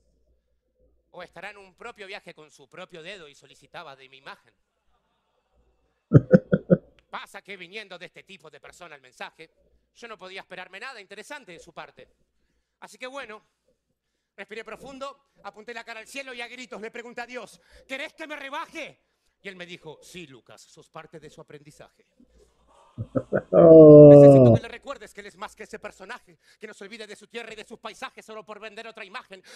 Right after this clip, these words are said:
Speaker 1: y que recuerde que cuando él quiso ser una princesa, una bicicleta fue su carruaje.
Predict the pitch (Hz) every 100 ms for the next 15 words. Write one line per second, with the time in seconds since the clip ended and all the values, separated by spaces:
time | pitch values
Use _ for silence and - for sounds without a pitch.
0 | - 233 233 233 233 233 233 233 233 247
1 | 240 277 285 285 294 311 302 330 262 -
2 | 208 196 - - 208 214 233 247 214 180
3 | 151 - 165 214 220 208 202 - - 104